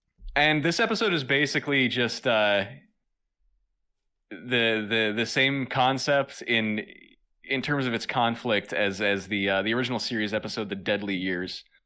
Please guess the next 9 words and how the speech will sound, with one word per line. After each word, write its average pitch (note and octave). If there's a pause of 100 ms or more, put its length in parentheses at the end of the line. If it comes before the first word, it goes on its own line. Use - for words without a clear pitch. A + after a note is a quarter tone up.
(420)
um, F#2
where, G2+
where G#2
they G#2+
solve B2+
this A2+
problem G#2+
of G#2
aging, B2